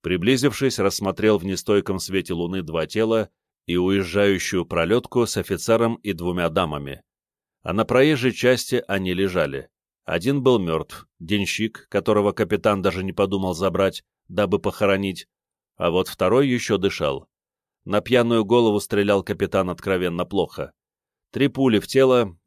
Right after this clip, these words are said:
три в молоко. Понимая, что дожидаться полиции нельзя, оттащил казака на квартиру, оказал первую помощь при ранении, это я как раз умею.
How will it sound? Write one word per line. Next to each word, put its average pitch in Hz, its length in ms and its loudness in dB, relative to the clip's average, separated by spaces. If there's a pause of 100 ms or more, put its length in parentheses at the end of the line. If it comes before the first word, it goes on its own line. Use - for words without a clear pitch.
три 113 200 0
в 98 100 -4
молоко. 95 540 0 (800)
Понимая, 101 440 2
что 104 160 -2
дожидаться 98 560 0
полиции 98 520 -2
нельзя, 85 560 -2 (360)
оттащил 107 640 0
казака 110 460 0
на 123 120 0
квартиру, 82 640 -2 (340)
оказал 107 480 2
первую 98 420 2
помощь 117 380 2
при 110 140 0
ранении, 104 720 0 (120)
это 120 240 2
я 107 140 4
как 104 180 -2
раз 95 240 0
умею. 80 440 -4